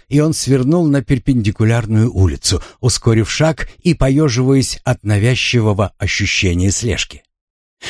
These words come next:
В этот момент он вспомнил о жучке под сиденьем своей машины, о своем вскрытом жилище,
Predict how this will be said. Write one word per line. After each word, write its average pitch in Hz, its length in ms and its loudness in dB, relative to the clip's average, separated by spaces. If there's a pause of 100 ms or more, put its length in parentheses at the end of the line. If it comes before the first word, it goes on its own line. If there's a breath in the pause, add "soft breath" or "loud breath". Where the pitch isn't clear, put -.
(160 loud breath)
В 117 100 2
этот 127 260 0
момент 123 520 0
он 131 200 0
вспомнил 139 640 0
о 127 100 0
жучке 110 520 -2
под 98 200 -4
сиденьем 90 560 0
своей 90 380 0
машины, 95 540 -2 (380 loud breath)
о 127 100 0
своем 135 380 2
вскрытом 135 500 0
жилище, 98 680 -2